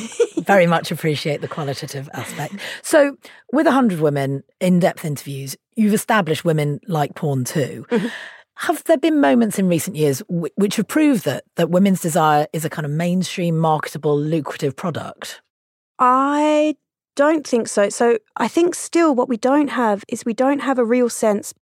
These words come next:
Speaker 2: of women's desire being what's driving the market. Very much when you look at the content of mainstream pornography, the vast majority of it is written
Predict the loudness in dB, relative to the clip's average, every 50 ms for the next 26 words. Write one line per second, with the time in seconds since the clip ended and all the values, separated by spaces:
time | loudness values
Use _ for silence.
0 | _ _ 0 0 0 0 -2 2 4 6 6 6 6 4 4 2 0 0 -2 -4
1 | 0 0 2 2 2 0 -2 -2 0 0 0 0 0 -2 -4 -6 -10 -6 -4 -2
2 | 0 0 0 -2 -2 -4 -4 -4 -4 -4 -4 -4 -4 -6 -6 -8 -8 -8 -8 -12
3 | _ _ -20 -20 -20 -20 _ _ _ -10 -4 0 2 4 4 4 4 4 2 0
4 | -2 -4 -2 -2 0 0 -2 -2 -4 -8 -8 -12 -6 -2 0 0 0 0 -2 -4
5 | -4 -4 -4 -6 -4 -4 -2 0 2 2 2 2 0 -2 -2 -2 0 0 2 0
6 | 0 0 -2 -2 -6 -8 -12 -18 -20 -20 _ _ _ _ _ -2 0 2 2 4
7 | 2 0 -2 -2 -2 -2 -2 -2 -4 -8 _ _ _ _ _ _ _ _ -4 -4
8 | -2 0 2 4 4 2 2 0 -4 -4 -2 -2 0 0 0 0 0 0 -2 -2
9 | 0 0 -2 -2 -2 -4 -6 -6 -4 -2 -2 -2 -2 0 -2 -2 -2 -2 -4